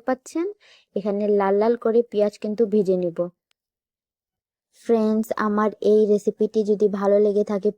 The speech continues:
প্লিজ আমার চ্যানেলটিকে সাবস্ক্রাইব করে নিন, আর পাশে থাকা বেল আইকনটি ক্লিক করে দিন, যাতে আমার নতুন নতুন ভিডিও আপনাদের কাছে পৌঁছে যেতে পারে। আর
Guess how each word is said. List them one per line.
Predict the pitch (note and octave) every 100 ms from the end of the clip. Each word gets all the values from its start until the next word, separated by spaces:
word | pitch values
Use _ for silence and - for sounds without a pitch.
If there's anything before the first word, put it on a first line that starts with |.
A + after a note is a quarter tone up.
| _
প্লিজ | A3+ A#3 B3+ - G#3
আমার | G#3 G#3
চ্যানেলটিকে | G3+ G3 G3+ G3 G#3 G#3+ G3+
সাবস্ক্রাইব | G3 - G#3 G3+ G3 -
করে | G3+ G3 G3
নিন, | G3 G3 A3 - - - - - G#3+
আর | G#3 G#3+
পাশে | A3 A#3 B3
থাকা | A#3 G#3+ G3
বেল | G3 G3+
আইকনটি | G3 G#3+ G3+ A3 -
ক্লিক | - G#3 _
করে | G#3+ G3+ F#3
দিন, | G3+ G3+ G3+
যাতে | G3+ G#3+ G3+
আমার | G3+ G3+
নতুন | G#3 A#3+ A#3
নতুন | G#3 A3 G#3+
ভিডিও | G#3 G3+ G#3 G3
আপনাদের | G3+ G3 G3+ G#3
কাছে | G3+ G#3 -
পৌঁছে | G3 F#3+ G3
যেতে | G3 F#3+ F#3+
পারে। | F#3+ F#3 A#3+ - _ _ _ _ _ _ _ _ -
আর | G#3+